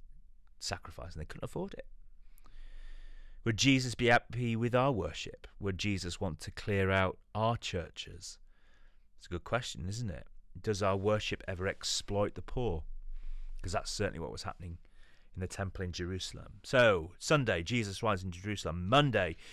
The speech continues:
Jesus clears out the temple, according to Mark chapter eleven. Now, let's enter into Tuesday. And the big topic for Tuesday is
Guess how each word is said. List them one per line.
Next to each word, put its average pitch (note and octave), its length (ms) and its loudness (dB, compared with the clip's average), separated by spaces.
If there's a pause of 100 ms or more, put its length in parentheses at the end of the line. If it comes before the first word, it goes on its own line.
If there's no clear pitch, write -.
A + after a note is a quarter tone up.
(180)
Jesus A2+ 460 2
clears A#2+ 680 0 (220)
out G#2+ 240 0
the E2 60 -6
temple, A#2+ 580 -2
according F2+ 600 -2
to - 140 -8
Mark D2+ 380 -6
chapter - 360 -8
eleven. D2 720 -6 (1900)
Now, G#2+ 320 10
let's G2 200 2
enter G#2 500 2 (140)
into F#2 720 0 (220)
Tuesday. - 760 -2 (200)
And A2 180 6
the A2 60 6
big D3 200 6
topic - 320 2
for A2 60 0
Tuesday A2 720 6
is F#2+ 560 0